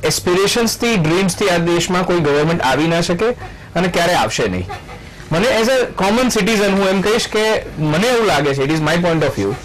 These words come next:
કે મોદી સાહેબનો track record એક major factor હતો. એની સાથે જ કોંગ્રેસ એ જે એમને સમય મળ્યો, especially યુ પી એ ટુ ની આપણે વાત કરીએ, એમાં ઘણા બધા problems હતા,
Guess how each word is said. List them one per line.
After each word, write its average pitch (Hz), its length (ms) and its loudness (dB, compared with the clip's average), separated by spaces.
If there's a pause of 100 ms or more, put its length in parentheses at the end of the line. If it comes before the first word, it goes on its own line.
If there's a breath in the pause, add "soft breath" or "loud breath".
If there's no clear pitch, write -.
(520 loud breath)
કે 226 280 0 (920 loud breath)
મોદી 170 280 2
સાહેબનો 208 360 0
track 185 300 0
record 190 360 0 (1000)
એક 170 160 0
major 147 280 2
factor 180 360 0
હતો. 175 340 0 (500 loud breath)
એની 202 200 2
સાથે 180 420 0
જ 135 140 -2 (400 loud breath)
કોંગ્રેસ 180 580 0
એ 226 360 2 (120)
જે 139 180 0
એમને 214 340 2
સમય 185 320 0
મળ્યો, 160 440 2 (240)
especially 190 600 0
યુ 156 100 0
પી 196 140 -2
એ 196 120 2
ટુ 175 140 -2
ની 175 200 2
આપણે 156 180 0
વાત 120 260 0
કરીએ, 131 200 0
એમાં 190 460 0 (340)
ઘણા 160 220 0
બધા 175 240 2
problems 156 480 0
હતા, 135 280 0